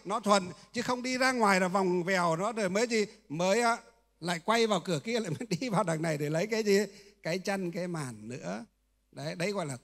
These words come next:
thuận theo tự nhiên. Lẽ thường như thế. Các cụ, các ông, các bà, các mế hiểu chưa?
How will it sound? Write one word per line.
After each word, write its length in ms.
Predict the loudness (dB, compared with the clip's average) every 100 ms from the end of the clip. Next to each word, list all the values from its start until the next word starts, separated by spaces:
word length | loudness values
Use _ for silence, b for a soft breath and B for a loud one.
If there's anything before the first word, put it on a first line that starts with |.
| -10
thuận 400 | -6 -6 -10 -20 _
theo 440 | -6 -4 -6 -10 -8
tự 220 | -8 -8 -4
nhiên. 360 | -2 -2 -4 -12 -20 _ _ _ _ _ _ _ _
Lẽ 340 | -4 -2 -2 -6
thường 640 | -4 0 2 2 -2 -8 -6
như 240 | -4 -4 -4
thế. 320 | -2 -2 -4 -10 -14 -20 -20 -20 -16 -16 -8
Các 160 | -6 -6
cụ, 240 | -8 -8 -6
các 120 | -4
ông, 240 | -4 -4
các 160 | -4 -6 -4
bà, 220 | -4 -4
các 220 | -6 -6
mế 260 | -2 -2 0
hiểu 280 | -2 -2 -4
chưa? 540 | -4 0 0 0